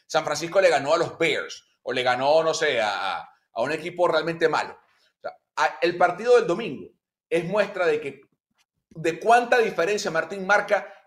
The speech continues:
los entrenadores en jefe y los coordinadores. Si ayer viste el partido y no te das cuenta, la diferencia abismal que hay entre Shanahan y McCarthy, entre DeMeco Ryans y Kellen Moore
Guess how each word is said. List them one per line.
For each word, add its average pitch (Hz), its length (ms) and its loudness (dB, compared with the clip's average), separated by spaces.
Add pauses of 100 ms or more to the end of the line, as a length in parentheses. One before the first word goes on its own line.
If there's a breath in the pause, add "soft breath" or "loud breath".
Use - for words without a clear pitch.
los 170 320 2
entrenadores 165 640 4
en 156 100 -8
jefe 190 240 -4
y - 20 -12
los 185 140 -6
coordinadores. 120 720 -4 (360 soft breath)
Si - 200 0
ayer 214 280 4
viste 294 180 -2
el 247 80 -8
partido 160 400 0
y - 40 -2
no 160 100 -6
te 220 100 2
das 202 120 4
cuenta, 135 480 -2 (240)
la 156 140 2
diferencia 170 480 2
abismal 160 480 0
que 160 100 0
hay 156 100 2
entre 123 220 -8
Shanahan 151 460 0
y 135 60 -10
McCarthy, 127 500 -2 (300)
entre 156 300 -6
DeMeco 190 360 0
Ryans 202 380 4
y 165 80 -12
Kellen 170 300 -2
Moore 233 300 2